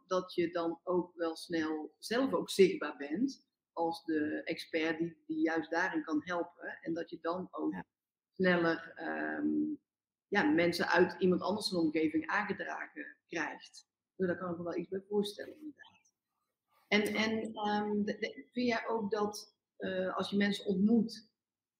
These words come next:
Speaker 1: eh, want ik, ja, weet je, dat is net als met, eh,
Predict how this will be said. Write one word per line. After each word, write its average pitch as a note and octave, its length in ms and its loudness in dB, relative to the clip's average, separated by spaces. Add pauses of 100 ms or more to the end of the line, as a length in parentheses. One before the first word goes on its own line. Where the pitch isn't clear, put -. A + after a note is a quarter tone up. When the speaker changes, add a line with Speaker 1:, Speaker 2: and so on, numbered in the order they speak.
Speaker 1:
eh, F3 260 0
want E3 140 0
ik, - 180 -12 (120)
ja, D#3+ 280 -2
weet D#3+ 140 0
je, F3+ 60 -4
dat E3+ 80 0
is E3 80 -6
net F3 160 0
als E3 120 -4
met, E3+ 400 -4 (180)
eh, D#3+ 400 -2